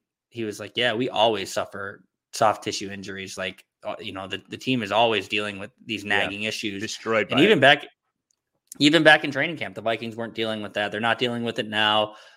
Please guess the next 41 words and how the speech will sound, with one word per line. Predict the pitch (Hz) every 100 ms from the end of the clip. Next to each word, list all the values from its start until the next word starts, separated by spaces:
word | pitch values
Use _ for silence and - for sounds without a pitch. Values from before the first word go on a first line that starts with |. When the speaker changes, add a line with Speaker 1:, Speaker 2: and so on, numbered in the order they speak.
| _
Speaker 1:
Some | - 220
of | 240
it | 233 226
is | 139
luck, | 143 143 139 - -
but | 135
I | 123
do | 131
think | - 123 113
some | 113
of | 107
it | 107
is | 104
preparation | - 101 98 92 90 -
on | 101 -
their | -
part. | _ - _ _ 135
Speaker 2:
It's | 127
like, | 135 139
you | 143
can't | - 165 185
avoid | 127 101 107
the | 110
Lewis | 98 104 101
Cine | - 101 104
injury. | 110 123 123
Like, | 92
that, | - 117 - -
that's, | 117 117
there's | 123 117 113
no | 147 175 185 175
amount | 135 127 120 120 -
of, | 110 104 104
like, | 101 95 92 -
whatever | 104 113 120 117
you're | 110 98
doing | 113 107 92 92
that | 90
can | - 98 95
avoid | 95 92 104 101
that. | 87 107 135